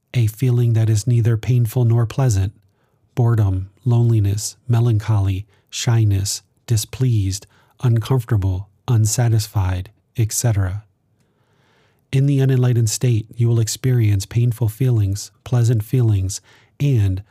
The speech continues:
feelings that are neither painful nor pleasant.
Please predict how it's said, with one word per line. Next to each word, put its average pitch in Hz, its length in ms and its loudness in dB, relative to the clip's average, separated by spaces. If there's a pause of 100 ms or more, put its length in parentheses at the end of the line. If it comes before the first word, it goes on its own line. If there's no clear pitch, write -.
(140)
feelings 123 460 0
that 107 160 0
are 104 80 2
neither 107 320 2
painful 107 440 0
nor 110 180 2
pleasant. 107 460 0